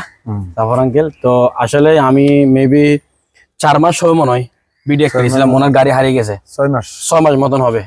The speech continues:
Speaker 2: গাড়ি একটা হারিয়ে গেছে কালো কালার লাইনের। তো এখানে কিন্তু ওনার এখন লাইসেন্স আছে, লাইসেন্সটা হচ্ছে এই ব্যক্তি পাইছে, যিনি গাড়ি নিয়ে গেছে ওনাকে আমরা ধরতে পারলাম। তো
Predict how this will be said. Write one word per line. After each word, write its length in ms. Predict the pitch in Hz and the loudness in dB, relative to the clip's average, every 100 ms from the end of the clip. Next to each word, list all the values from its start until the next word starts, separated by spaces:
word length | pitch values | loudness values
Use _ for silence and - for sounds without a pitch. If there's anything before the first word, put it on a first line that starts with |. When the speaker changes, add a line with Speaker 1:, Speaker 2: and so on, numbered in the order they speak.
| - | -8
Speaker 2:
গাড়ি 140 | 123 139 | -4 -4
একটা 160 | - 131 | -4 -6
হারিয়ে 220 | 139 143 | -4 -2
গেছে 240 | 143 151 160 | -2 -2 -4
কালো 240 | - 120 | -2 0
কালার 120 | 123 | 0
লাইনের। 280 | 127 131 170 _ _ _ _ - | 0 -2 -2 _ _ _ _ -4
তো 260 | 123 120 120 - - _ | 0 0 0 -6 -20 _
এখানে 240 | 127 147 170 | -4 0 0
কিন্তু 240 | 165 160 175 | 0 -2 0
ওনার 280 | 160 156 156 151 | 0 2 0 -2
এখন 340 | 135 - 156 165 - _ - | -6 -2 0 0 -6 _ -4
লাইসেন্স 440 | 135 123 110 143 | -2 0 0 -2
আছে, 200 | 127 101 95 _ - _ _ _ | -2 -4 -10 _ -20 _ _ _
লাইসেন্সটা 420 | 131 123 151 143 147 | -4 -2 0 0 0
হচ্ছে 280 | 147 - 165 170 - _ - | -2 0 2 0 -4 _ -2
এই 100 | 139 | -2
ব্যক্তি 260 | 127 - | -2 -4
পাইছে, 360 | 117 113 104 110 - - _ _ _ - | -2 -2 -2 -4 -8 -20 _ _ _ -8
যিনি 260 | 123 135 147 | 0 2 4
গাড়ি 240 | 139 135 147 | 2 2 2
নিয়ে 200 | 147 131 | 2 0
গেছে 200 | 127 147 | 0 0
ওনাকে 220 | 139 135 | -2 0
আমরা 180 | 135 135 | 0 -2
ধরতে 240 | 127 - | -4 -4
পারলাম। 280 | 135 131 294 - _ _ | -2 0 -4 -6 _ _
তো 40 | _ | _